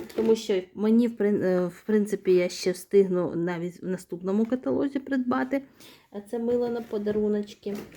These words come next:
Якщо в мене їх всі, все розберуть, то буде класно. Якщо ні, то будуть вже на подарунки.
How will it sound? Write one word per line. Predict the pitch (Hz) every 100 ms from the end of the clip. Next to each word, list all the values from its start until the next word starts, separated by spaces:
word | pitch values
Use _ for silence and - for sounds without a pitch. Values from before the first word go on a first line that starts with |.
| 190
Якщо | 185 - - 214 - _ - 370 - - _ - -
в | 190
мене | 185 185
їх | 180 185
всі, | - - 202 190
все | - 202
розберуть, | 180 180 180 180 208 349 - - _ _
то | - 202
буде | 190 214 240 233 - _ _ _ _ _ _ _ _ -
класно. | 175 160 151 - 156 165
Якщо | 170 - 196
ні, | 208 311
то | 214
будуть | 165 196 226 233
вже | 180 190 196
на | 196
подарунки. | 185 175 147 147 - 156